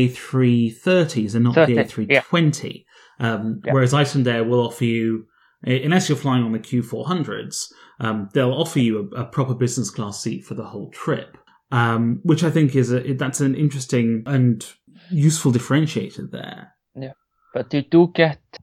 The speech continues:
Speaker 2: better pitch at the front of the A three twenties.
Speaker 1: Yeah.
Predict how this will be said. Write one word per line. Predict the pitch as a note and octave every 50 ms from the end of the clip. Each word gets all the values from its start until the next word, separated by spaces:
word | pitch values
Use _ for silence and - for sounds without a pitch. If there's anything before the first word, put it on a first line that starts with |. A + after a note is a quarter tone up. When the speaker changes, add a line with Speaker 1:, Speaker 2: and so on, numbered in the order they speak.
| _ _ _
Speaker 2:
better | - D#3+ D#3 D3+ - D3+
pitch | - - D#3+ C#3+ B2+ - - - - - _ _ _ - C#3+
at | C3+ -
the | C#3+
front | - - C#3 C#3+ C#3 - -
of | C3 C3+
the | C#3+ C3+ C3+ - - _ _ _ - C#3
A | C#3
three | - C3+ A#2
twenties. | - C#3+ C#3 - - - - - - _ _ _ _ _ -
Speaker 1:
Yeah. | C#3 D3 C3 G2 G2 -